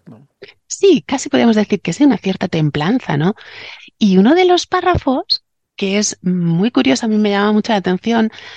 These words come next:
Speaker 2: dice, eh, o sea, cuestiona, ¿realmente menos es más?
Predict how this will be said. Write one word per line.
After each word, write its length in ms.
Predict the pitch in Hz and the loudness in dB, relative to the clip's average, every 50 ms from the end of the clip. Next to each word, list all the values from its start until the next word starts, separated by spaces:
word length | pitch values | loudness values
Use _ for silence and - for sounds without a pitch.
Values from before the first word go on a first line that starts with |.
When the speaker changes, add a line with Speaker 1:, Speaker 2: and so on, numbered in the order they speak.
| - - - | -20 -10 -4
Speaker 2:
dice, 680 | - 214 190 214 214 214 - - 226 202 185 175 - - _ | -2 0 0 0 0 -2 -4 -4 -2 -2 -2 -4 -6 -8 _
eh, 240 | - 175 175 - - - | -6 -6 -6 -6 -8 -8
o 40 | 190 | -6
sea, 160 | - 208 196 | -4 -4 -4
cuestiona, 640 | - - 202 185 - - 214 208 196 185 170 - - | -2 -2 -2 -2 -2 -2 0 0 0 0 -2 -4 -4
¿realmente 1000 | - 185 175 175 185 302 339 330 320 302 277 254 254 233 - 185 180 175 160 - _ _ _ _ - | -4 -4 -4 -2 0 2 4 4 4 4 4 2 0 0 0 -4 -6 -6 -8 -12 _ _ _ _ -2
menos 500 | 175 175 175 175 175 165 156 156 - 160 | 0 0 0 0 0 0 0 0 -2 -2
es 180 | 143 143 - | -2 -4 -4
más? 460 | 147 143 147 208 - - - - - | -4 -4 -6 -8 -10 -12 -14 -16 -16